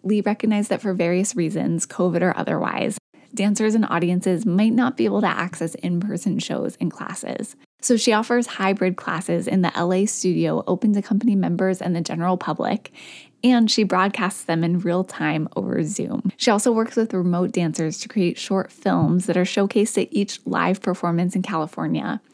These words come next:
and later live streamed in a special streaming event for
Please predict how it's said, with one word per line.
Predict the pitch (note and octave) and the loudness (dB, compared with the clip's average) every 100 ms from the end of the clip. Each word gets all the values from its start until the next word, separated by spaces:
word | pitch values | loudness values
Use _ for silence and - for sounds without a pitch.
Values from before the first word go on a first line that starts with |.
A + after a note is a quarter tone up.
| - - - | -20 -20 -20
and | - A3+ | 0 2
later | G3+ G3 A3 | 4 4 4
live | G3+ F3 F3 | 2 2 0
streamed | - G3+ G3 G3 | 0 2 2 2
in | G3 | 2
a | F#3 | 0
special | - F#3 - G3 | -2 -4 -2 -4
streaming | - - F#3 F#3 | -4 -2 0 2
event | F3 D#3 - | 0 -2 -4
for | - | -4